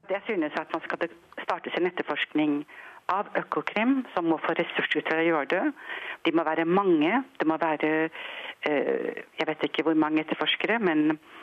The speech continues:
kanskje ti pluss, eh, eh, politietterforskere. Og virkelig gå og se på systemet. Og gjøre alt det som trengs i en etterforskning for å etablere de forskjellige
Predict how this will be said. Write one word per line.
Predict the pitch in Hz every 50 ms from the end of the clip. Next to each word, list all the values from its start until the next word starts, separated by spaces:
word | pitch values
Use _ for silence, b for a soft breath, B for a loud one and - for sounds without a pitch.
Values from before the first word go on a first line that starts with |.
| B B B B _ -
kanskje | - 175 160 - 175 160 - - - 196
ti | 220 226 240 254 254 - _ _ _ _
pluss, | - - 165 165 - - - - -
eh, | - 160 151 151 151 151 151 B B B B B B B B - - 156
eh, | 156 151 143 135 - - - - - - - - - -
politietterforskere. | - - - - - - 160 - 151 - - - - 175 165 - - - 185 196 226 269 294 269 B B B B B B B B B B B B _ _ - 185
Og | 180 185 180 175 - -
virkelig | - 226 - - - - - 190 185
gå | - 151 143 143
og | - 165 - - -
se | 175 160 165
på | - - 160 143 - - 170
systemet. | 165 - - - 156 139 139 156 185 226 269 262 - - _ _ _ _ _ _ _ _ _ _ _ _ _ _ _ B B B B B B B B B B -
Og | 196 185
gjøre | 214 185 160 - -
alt | - 170 170 170 -
det | 156 143 -
som | - 151 143
trengs | - - 165 165 180 175 - -
i | 151
en | 147 151
etterforskning | 151 - 156 - 147 - - - 180 202 226 269 240 B B B B B B B B B B B _
for | - - - 180 165
å | 165 165
etablere | 160 - 175 160 147 147 147 147 135 123 127 127 143 151 156 151
de | 143 147
forskjellige | - 165 160 - - 147 135 123 127 135 139 147 151 147 147